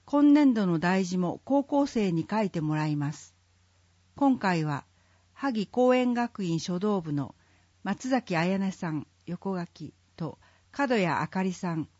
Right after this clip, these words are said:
縦書きです。新しい委員が決まりました。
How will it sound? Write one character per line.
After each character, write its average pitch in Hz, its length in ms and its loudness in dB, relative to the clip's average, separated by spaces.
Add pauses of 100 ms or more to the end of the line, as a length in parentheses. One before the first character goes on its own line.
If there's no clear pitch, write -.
縦 180 260 -10
書 170 140 -8
き - 260 -18 (140)
で 151 100 -8
す。 - 260 -16 (1500)
新 269 420 2
し 294 280 2
い 240 320 2
委 - 20 0
員 196 100 0
が 165 140 -2
決 185 160 -4
ま 202 120 0
り 208 120 0
ま 190 160 -2
し - 100 -12
た。 131 240 -10